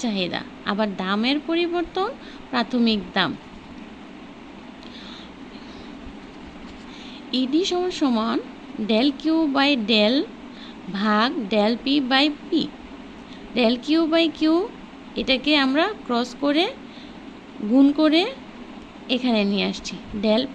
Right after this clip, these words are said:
কিউ কিউ সমান করেছি, আবার পি পি করেছি, আবার del কিউ, এই del কিউ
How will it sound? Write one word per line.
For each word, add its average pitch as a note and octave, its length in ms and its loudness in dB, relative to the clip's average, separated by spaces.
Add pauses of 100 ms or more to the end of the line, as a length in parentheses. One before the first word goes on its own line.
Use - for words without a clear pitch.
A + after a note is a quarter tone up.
(320)
কিউ C4 180 4 (120)
কিউ D#4 160 4 (320)
সমান D4 260 4 (100)
করেছি, E4 400 2 (600)
আবার A#3 180 4 (100)
পি C#4 100 2 (140)
পি D4 100 6 (120)
করেছি, A#3 400 -2 (1080)
আবার - 140 -2 (100)
del A3 180 8 (120)
কিউ, E4+ 160 4 (500)
এই G#3 140 4
del G#3+ 180 6 (120)
কিউ D#4 180 2